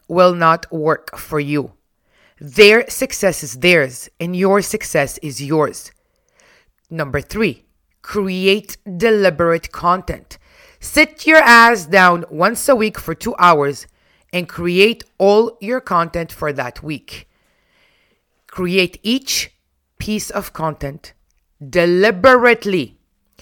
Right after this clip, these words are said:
by asking yourself and determining what you want to achieve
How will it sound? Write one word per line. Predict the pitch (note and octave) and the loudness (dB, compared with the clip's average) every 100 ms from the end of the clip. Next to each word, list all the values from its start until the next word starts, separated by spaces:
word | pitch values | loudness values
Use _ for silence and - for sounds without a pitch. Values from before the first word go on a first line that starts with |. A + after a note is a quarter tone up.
| _ _ _ | _ _ _
by | D3+ D#3 - | -8 -4 0
asking | A#3 B3+ - G3+ | 0 0 -8 -6
yourself | E3 - B2+ A#2+ - _ _ - | -6 -6 -10 -10 -18 _ _ -14
and | D3 | -10
determining | C#3+ - A#3 A#3+ E3 B2 A2 - _ _ _ _ _ _ | -8 0 0 0 -4 -8 -16 -20 _ _ _ _ _ _
what | D#3 D#3+ F#3+ G#3+ - - | -6 2 2 2 -6 -16
you | G#3+ G3+ C#4 | -12 -6 -6
want | G#3 E3 D3 - - | -2 -2 -2 -6 -12
to | E3 | -8
achieve | D#3 - - - C#4 A#3+ E3 B2+ | -8 -6 -6 -2 0 0 -4 -8